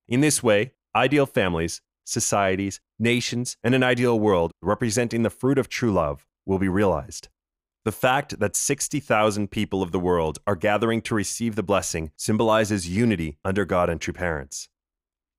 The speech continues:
I invite all of you to attend this historic blessing ceremony. In conclusion, I would like to introduce to you three projects that I am planning and promoting. The first is a book of scriptures,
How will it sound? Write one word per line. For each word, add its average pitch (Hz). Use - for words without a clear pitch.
I 110
invite 117
all 113
of 110
you 90
to 98
attend 107
this 98
historic 101
blessing 92
ceremony. 82
In 120
conclusion, 143
I 131
would 135
like 151
to -
introduce 139
to 139
you 127
three 131
projects 95
that 110
I 110
am 107
planning 123
and 104
promoting. 87
The 123
first 175
is 110
a 127
book 127
of 117
scriptures, -